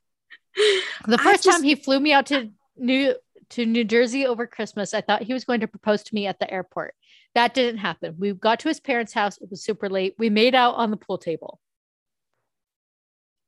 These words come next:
Speaker 1: She needed
Speaker 2: Really
Speaker 1: to
Speaker 2: good
Speaker 1: throw that in
Speaker 2: detail.
Speaker 1: there. We made out
Speaker 2: It
Speaker 1: on
Speaker 2: was
Speaker 1: the
Speaker 2: an
Speaker 1: pool
Speaker 2: important
Speaker 1: table.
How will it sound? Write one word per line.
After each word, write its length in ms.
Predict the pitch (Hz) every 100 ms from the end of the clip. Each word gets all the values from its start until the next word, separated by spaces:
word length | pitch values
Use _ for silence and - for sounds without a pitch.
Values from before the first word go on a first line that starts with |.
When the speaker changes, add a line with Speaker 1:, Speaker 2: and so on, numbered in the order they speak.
| _ _ _ _ _ _ -
Speaker 1:
She 160 | 254
needed 140 | 214 214
Speaker 2:
Really 180 | 190
Speaker 1:
to 60 | 190
Speaker 2:
good 80 | 185
Speaker 1:
throw 140 | 196
that 80 | 175
in 60 | 160
Speaker 2:
detail. 100 | 143
Speaker 1:
there. 180 | 160 170 240
We 160 | 214
made 260 | 202 202 214
out 80 | 247
Speaker 2:
It 40 |
Speaker 1:
on 40 | 196
Speaker 2:
was 140 | 185
Speaker 1:
the 40 |
Speaker 2:
an 60 | 185
Speaker 1:
pool 60 | 180
Speaker 2:
important 260 | 185 -
Speaker 1:
table. 260 | 240 -